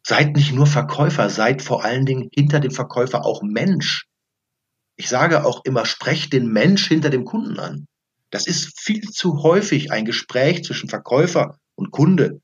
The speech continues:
statt von Mensch zu Mensch. Es ist ein himmelweiter Unterschied. Und dann passiert es eben, dass ich als Verkäufer plötzlich viel zu wenige Fragen stelle,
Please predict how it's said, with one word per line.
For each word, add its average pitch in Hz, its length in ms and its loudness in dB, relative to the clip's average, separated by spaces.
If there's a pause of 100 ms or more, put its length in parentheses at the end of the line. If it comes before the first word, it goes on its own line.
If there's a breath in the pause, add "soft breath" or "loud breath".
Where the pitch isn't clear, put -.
(100)
statt 101 260 -6
von 104 160 -2
Mensch 131 320 2
zu - 140 -4
Mensch. 110 360 -2 (160)
Es - 120 -8
ist 120 140 -8
ein 117 60 -4
himmelweiter 113 480 2
Unterschied. - 480 -10 (360)
Und 98 140 -4
dann 147 100 4
passiert 151 360 2
es 139 120 -4
eben, 127 220 0
dass 117 180 -2
ich 110 100 -6
als - 140 -8
Verkäufer 131 500 0
plötzlich 120 460 -4 (340 soft breath)
viel 190 220 0
zu - 200 2
wenige 139 280 6
Fragen 131 360 -4
stelle, 107 400 -4